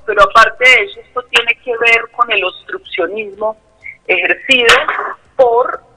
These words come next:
sectores mayoritarios del Congreso de la República, en este momento el Senado de la República, para oponerse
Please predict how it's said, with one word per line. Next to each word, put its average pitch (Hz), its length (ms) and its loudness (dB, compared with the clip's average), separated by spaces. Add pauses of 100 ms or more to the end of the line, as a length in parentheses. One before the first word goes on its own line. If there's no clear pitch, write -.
(200)
sectores 240 600 0
mayoritarios 233 1000 -2
del 196 180 -6
Congreso 196 540 -4
de - 80 0
la 208 80 4
República, 220 720 -6
en 180 80 -8
este 175 240 -8
momento 202 480 -6 (160)
el 233 220 -4 (100)
Senado 202 460 0
de 214 80 -2
la 214 120 6
República, 214 720 -6 (600)
para 202 300 2
oponerse 247 800 -6